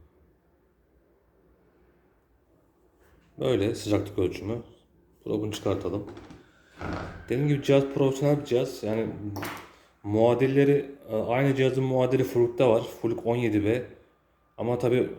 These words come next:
onda böyle özellikler yok. Sadece ölçüm özellikleri aynı. Yani hatta daha düşük öyle söyleyebilirim. Ve fiyatı bu cihaza göre bayağı bir yüksek. Yani dediğim gibi unit tam bir fiyat performans ürünü.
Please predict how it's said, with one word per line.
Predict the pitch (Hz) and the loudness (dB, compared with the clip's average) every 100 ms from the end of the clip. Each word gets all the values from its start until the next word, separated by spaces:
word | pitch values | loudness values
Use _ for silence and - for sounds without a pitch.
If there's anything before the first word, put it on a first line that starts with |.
| - | -4
onda | 113 120 123 | -2 2 2
böyle | 123 123 | 4 4
özellikler | 117 120 120 120 | 4 2 2 2
yok. | 123 127 - - - _ _ _ _ _ | 2 0 -4 -14 -20 _ _ _ _ _
Sadece | - 113 110 107 117 - - - _ _ _ | -8 -2 -2 0 0 -2 -8 -20 _ _ _
ölçüm | 107 104 - | -2 0 0
özellikleri | 120 110 120 120 | 0 2 2 2
aynı. | 113 95 110 - - | 2 2 -4 -8 -16
Yani | - 90 90 - - _ _ _ | -10 -8 -8 -12 -18 _ _ _
hatta | 101 - 101 | -18 -2 0
daha | 101 107 104 | 2 2 0
düşük | - | -6
öyle | 95 95 | -4 -4
söyleyebilirim. | 101 92 104 98 101 104 | -4 -2 -2 -2 -4 -4
Ve | 104 | -4
fiyatı | 104 107 110 104 - | -2 -2 -2 -6 -8
bu | 92 | -4
cihaza | 101 104 | 0 2
göre | 104 101 | 2 2
bayağı | 101 113 95 | 4 2 2
bir | |
yüksek. | 90 - 104 104 - - _ _ _ _ _ | -2 -6 -8 -10 -14 -20 _ _ _ _ _
Yani | 95 101 104 101 - _ _ | -4 -2 -2 -8 -18 _ _
dediğim | 120 135 | 0 2
gibi | 135 120 | 2 2
unit | 139 147 - - - | 2 0 -2 -14 -4
tam | 131 | 0
bir | 139 | 0
fiyat | 135 131 131 | 2 2 4
performans | 127 127 131 131 131 123 | 2 2 2 2 2 2
ürünü. | 104 104 | 2 0